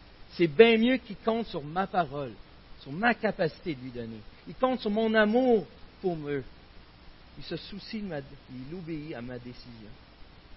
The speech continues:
Et même si des fois la réponse c'est non, mais la relation est là. On échange. Malgré des fois qui rouspètent. Et on s'adresse, ou on devrait s'adresser de la même manière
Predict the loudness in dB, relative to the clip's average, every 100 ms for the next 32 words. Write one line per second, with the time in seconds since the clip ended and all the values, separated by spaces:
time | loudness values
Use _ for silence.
0 | -14 -12 -10 -10 -10 -6 -6 -4 -8 -8
1 | -10 -14 -14 -16 -16 -16 -14 -14 -18 -20
2 | -20 -20 -20 -20 -16 -14 -12 -12 -12 -10
3 | -12 -14 -18 -20 -20 -20 -20 -18 -18 -18
4 | -20 -20 -20 -20 -20 -18 -16 -14 -14 -16
5 | -18 -20 -20 -20 -20 -20 -20 -20 -16 -12
6 | -12 -12 -12 -8 -8 -8 -18 -12 -10 -8
7 | -8 -8 -10 -20 -20 -20 -20 -16 -12 -12
8 | -8 -4 -4 -6 -16 -8 -6 2 4 6
9 | 4 4 -2 -12 -10 2 4 6 4 2
10 | -2 -4 0 2 2 -2 -2 -2 -4